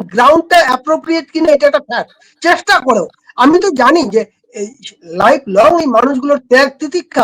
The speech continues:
আছে। আমি লেফটিস্ট আইডিওলজির মানুষগুলোকে বলছি, সেকুলার মানুষগুলো প্রচুর ত্যাগ তিতিক্ষা আছে। অতীত নেতাদের ভূমিকা, মানে, অদ্ভুত চমৎকার ভূমিকা, সারা জীবনের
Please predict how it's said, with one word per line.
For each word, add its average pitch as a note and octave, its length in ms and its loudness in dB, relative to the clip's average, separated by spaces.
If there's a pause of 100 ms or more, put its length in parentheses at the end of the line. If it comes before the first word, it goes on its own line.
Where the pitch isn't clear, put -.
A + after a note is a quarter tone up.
(120)
আছে। - 160 -16 (340)
আমি B3 180 2 (420)
লেফটিস্ট D#4+ 400 0 (120)
আইডিওলজির C4+ 540 0
মানুষগুলোকে A3+ 540 -2
বলছি, F#3 200 -6 (160)
সেকুলার E4 460 0
মানুষগুলো G#3 340 -8 (360)
প্রচুর G4+ 300 2 (140)
ত্যাগ E4+ 160 0 (100)
তিতিক্ষা B3 420 -8
আছে। G3 180 -4 (160)
অতীত D#4+ 240 -4 (140)
নেতাদের D4+ 380 0
ভূমিকা, B3+ 380 -2 (500)
মানে, B3 140 0 (200)
অদ্ভুত D4+ 360 -2 (160)
চমৎকার F4 540 0
ভূমিকা, B3+ 300 -2
সারা D4+ 220 0
জীবনের D#4 440 0